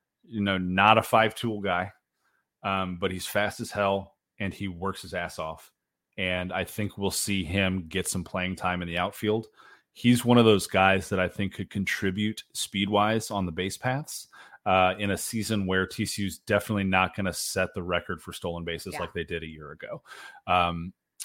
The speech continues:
Speaker 1: and so I think there's an opportunity. We talked about, you know, Logan Maxwell needing to stay healthy, Luke Boyers needing to find some consistency at the plate. There's probably some room there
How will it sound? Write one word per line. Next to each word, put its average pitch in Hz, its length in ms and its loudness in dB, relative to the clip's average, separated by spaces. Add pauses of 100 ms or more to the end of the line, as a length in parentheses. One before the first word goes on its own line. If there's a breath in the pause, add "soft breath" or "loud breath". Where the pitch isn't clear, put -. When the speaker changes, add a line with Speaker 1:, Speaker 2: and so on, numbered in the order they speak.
(140)
Speaker 1:
and 104 80 0
so 95 440 6
I 107 100 -4
think 117 200 0
there's 107 180 2
an 110 60 2
opportunity. 110 460 4
We 95 120 -2
talked 95 340 -2
about, 101 440 0 (320 soft breath)
you 101 80 -8
know, 92 380 -4
Logan 101 360 2
Maxwell 98 360 -2
needing 98 240 -4
to 87 60 -12
stay 98 200 -2
healthy, 95 640 -4 (340)
Luke 101 200 -6
Boyers 101 340 -2
needing 101 240 -6
to 95 80 -14
find 95 240 -6
some 101 140 -16
consistency - 500 -12
at 92 80 -8
the - 60 -20
plate. 113 460 2 (760 loud breath)
There's 107 200 2
probably 113 480 4
some 104 260 0
room 120 340 6
there 87 400 4